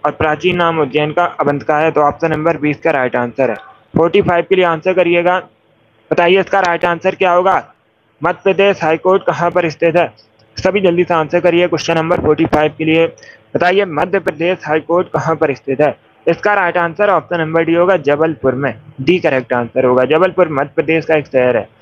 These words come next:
फ़ोर्टी सिक्स के लिए answer करिए, स्मैश शब्द किस खेल से संबंधित है? क्या पूछा गया है, स्मैश शब्द किस खेल से संबंधित है? इसका right answer होगा option number ए, volleyball। ए correct answer होगा question number फ़ोर्टी सिक्स का। जो स्मैश शब्द है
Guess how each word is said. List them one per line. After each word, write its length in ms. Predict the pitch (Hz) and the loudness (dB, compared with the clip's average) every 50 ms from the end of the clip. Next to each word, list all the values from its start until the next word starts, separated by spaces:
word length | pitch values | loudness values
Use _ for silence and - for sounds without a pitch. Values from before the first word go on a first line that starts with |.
| - _ _ _ _ | -20 _ _ _ _
फ़ोर्टी 260 | 156 170 185 - 208 180 | 0 0 2 0 -2 0
सिक्स 240 | - 196 175 - - | 0 -2 -2 0 0
के 100 | 202 190 | 2 2
लिए 80 | 180 | 2
answer 280 | 170 165 160 - 175 175 | 2 0 -2 -2 -6 -2
करिए, 340 | 175 175 170 175 180 190 180 - - _ _ _ _ - | -2 0 2 2 2 2 0 -4 -10 _ _ _ _ -4
स्मैश 320 | 160 - - 185 190 202 196 | -4 -2 -2 -2 -2 -2 -2
शब्द 260 | - 190 185 175 170 | -2 -2 -2 -2 -4
किस 200 | - 175 156 - | -4 -4 -6 -2
खेल 200 | - 165 160 156 | 0 0 0 0
से 120 | 143 170 151 | -2 -4 -4
संबंधित 480 | 156 151 139 135 127 123 120 110 - | -2 -2 -2 -2 -2 0 -2 -2 -2
है? 120 | 110 101 - - - - - - _ - | -4 -6 -8 -12 -20 -20 -20 -20 _ -2
क्या 140 | 196 202 208 | 0 0 0
पूछा 320 | - - 175 147 175 180 | -2 -4 -4 -2 -2 0
गया 120 | 175 175 175 | 2 2 2
है, 120 | 180 170 | 2 0
स्मैश 320 | 151 - 160 170 180 185 185 | -2 -2 -2 -2 -2 -2 -2
शब्द 280 | - 170 170 165 170 175 | -2 -2 -2 -2 -2 -2
किस 220 | - 170 160 - | -2 -2 -4 0
खेल 200 | - 160 160 160 | 0 0 0 0
से 140 | - 175 175 | 0 -2 -2
संबंधित 480 | 175 170 151 147 147 143 143 139 123 120 | -2 -2 -2 -2 -2 0 0 0 0 0
है? 120 | 113 - - _ - - - - - | -2 -4 -4 _ -20 -20 -10 -4 -4
इसका 220 | - - - 202 | -2 0 0 0
right 220 | 202 196 185 180 185 | 0 0 0 0 0
answer 300 | 185 175 170 - 196 196 | 0 -2 -2 -2 0 0
होगा 240 | 185 175 170 190 180 | 2 2 2 2 2
option 240 | 165 - - 185 180 | 0 0 -4 -4 -4
number 280 | 175 175 180 185 180 - - | -2 0 0 -2 -2 -2 -2
ए, 100 | 180 185 185 | 0 0 2
volleyball। 540 | 139 139 135 135 143 143 - 151 156 131 - - _ _ _ _ _ _ _ _ _ _ _ _ _ _ _ _ _ _ _ _ _ _ _ _ _ - - - | 2 2 0 2 0 0 0 0 0 0 -2 -6 _ _ _ _ _ _ _ _ _ _ _ _ _ _ _ _ _ _ _ _ _ _ _ _ _ -20 -6 -2
ए 140 | 170 175 185 | 0 2 2
correct 300 | 180 180 180 170 - 185 | 2 2 0 0 0 -2
answer 300 | 170 165 160 160 180 175 | -2 -2 0 0 2 2
होगा 200 | 170 170 180 180 | 2 2 2 0
question 300 | 151 170 147 - 165 165 | 0 -2 -4 -4 -4 -4
number 240 | 160 156 170 175 - | -2 -2 -2 -2 0
फ़ोर्टी 240 | - 147 143 165 156 | 0 0 0 0 -4
सिक्स 260 | - 156 143 - - | -4 -6 -8 -8 -4
का। 160 | - 123 110 - - - - - _ _ _ _ - | -4 -4 -4 -4 -10 -20 -20 -20 _ _ _ _ 0
जो 80 | 151 | 0
स्मैश 300 | 151 156 185 185 202 185 - | 0 2 0 0 0 0 -2
शब्द 260 | 165 151 143 139 151 | -2 -4 0 0 0
है 120 | 156 165 | 0 0